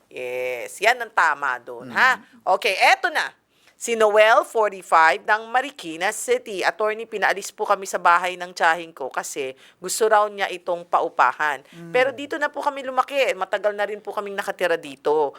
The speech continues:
Speaker 1: Pwede po ba kaming basta-basta paalisin kahit wala kaming kontrata? Ay,
Speaker 2: <laughs> Kung wala po
Speaker 1: okay.
Speaker 2: kayong kontrata,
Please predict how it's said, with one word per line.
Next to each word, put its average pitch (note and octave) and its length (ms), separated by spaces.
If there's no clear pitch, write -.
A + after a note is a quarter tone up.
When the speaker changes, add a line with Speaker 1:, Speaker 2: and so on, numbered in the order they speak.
Speaker 1:
Pwede B3+ 300
po C#4+ 160
ba A#3+ 80
kaming B3 320
basta-basta A3 400
paalisin F3+ 640
kahit G3 320
wala F3+ 240
kaming E3+ 320
kontrata? C3 640
Ay, B3 320
Speaker 2:
<laughs> - 400
Kung E3 160
wala F3+ 240
po G3 80
Speaker 1:
okay. F3 160
Speaker 2:
kayong F3 240
kontrata, E3+ 720